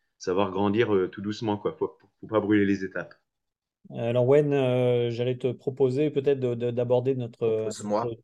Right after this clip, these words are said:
Speaker 2: notre dernière petite partie de programme qui était le top Discord, hein.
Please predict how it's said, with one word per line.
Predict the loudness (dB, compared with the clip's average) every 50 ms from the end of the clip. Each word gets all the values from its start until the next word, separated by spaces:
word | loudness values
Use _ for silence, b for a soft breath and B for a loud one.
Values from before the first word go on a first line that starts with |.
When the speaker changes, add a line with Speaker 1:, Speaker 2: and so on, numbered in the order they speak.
| _ _ -18
Speaker 2:
notre | -18 -14 -8 -6 -6
dernière | -2 0 0 0 0 -2 -4 -6 -6
petite | -8 -8 -8 -8 -14 -4
partie | -4 -4 -2 -2 -8
de | -4
programme | -2 0 2 2 2 0 0
qui | -4 -6
était | -6 -4 -4
le | -4 -2
top | -2 -2 -2
Discord, | -2 -6 -2 -2 -2 -2 -2
hein. | -4 -8 -8